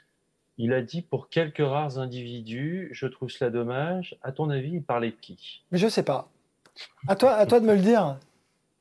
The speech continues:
Speaker 2: À toi.
Speaker 1: Moi, je, moi, je
Speaker 2: Vas-y.
Speaker 1: pense qu'il par-, il pense, il parlait, je pense qu'il parlait un peu de nos Français.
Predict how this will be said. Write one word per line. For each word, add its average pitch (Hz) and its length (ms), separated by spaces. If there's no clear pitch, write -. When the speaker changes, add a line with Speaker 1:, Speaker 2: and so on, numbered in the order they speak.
Speaker 2:
À 185 80
toi. 285 340
Speaker 1:
Moi, 220 140
je, 220 80
moi, 190 160
je 202 60
Speaker 2:
Vas-y. 196 100
Speaker 1:
pense 175 160
qu'il 226 160
par-, 214 160
il 185 160
pense, 190 220
il 180 120
parlait, 180 540
je - 140
pense 220 180
qu'il - 140
parlait 175 240
un 175 80
peu 180 120
de 175 60
nos 175 100
Français. 180 520